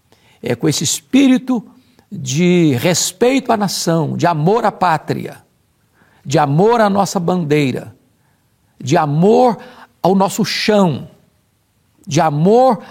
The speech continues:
a Deus sobretudo, é que nós devemos conscientemente, debaixo do temor de Deus, da orientação divina, dar o nosso voto para os nossos representantes,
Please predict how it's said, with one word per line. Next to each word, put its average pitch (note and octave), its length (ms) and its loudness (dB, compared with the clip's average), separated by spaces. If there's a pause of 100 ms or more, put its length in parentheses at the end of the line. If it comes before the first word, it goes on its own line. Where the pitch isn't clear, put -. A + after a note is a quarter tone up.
(240)
a F#3 120 -2
Deus A3 640 2
sobretudo, G#3+ 800 0 (300)
é D#3+ 100 0
que E3+ 140 -4
nós F3 260 0
devemos D#3+ 720 0 (220)
conscientemente, A3+ 1300 -2 (280)
debaixo D#3+ 480 -2
do F#3 80 0
temor G3 520 2
de F#3+ 120 -2
Deus, D3 540 -2 (240)
da D#3 100 0
orientação F3+ 760 0
divina, E3 580 0 (480)
dar E3 300 0
o D3+ 60 0
nosso D3+ 280 -2
voto D3 460 -4 (560)
para C#3+ 120 -2
os C3+ 140 -2
nossos C#3+ 300 -4
representantes, C#3+ 920 -2